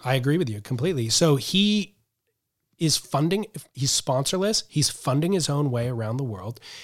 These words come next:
And thankfully now the, the pay scale is enough to where even if you get last place, it kinda justifies it.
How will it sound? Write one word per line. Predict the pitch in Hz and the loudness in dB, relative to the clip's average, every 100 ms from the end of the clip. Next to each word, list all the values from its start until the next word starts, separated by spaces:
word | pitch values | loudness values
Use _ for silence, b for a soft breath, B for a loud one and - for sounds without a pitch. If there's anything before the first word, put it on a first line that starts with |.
| B - | B 0
And | 165 | 4
thankfully | 196 208 208 165 | 6 4 4 4
now | 139 127 | 6 4
the, | 127 120 113 - | 4 0 -2 -6
the | 123 | -4
pay | - 131 131 139 139 - | -4 -2 0 0 -2 -6
scale | - - - 135 143 147 | -4 -2 0 0 2 2
is | 123 123 | 0 0
enough | 117 113 131 - | 0 0 -2 -2
to | 139 | -2
where | 120 | 0
even | 139 160 | 2 2
if | 143 | 0
you | |
get | 143 | -2
last | 117 113 117 - | -2 -4 -4 -4
place, | 127 123 | -4 -2
it | 117 | -2
kinda | - 104 | -4 -4
justifies | 107 110 - - 135 | -4 -6 -6 -4 -4
it. | 135 | -2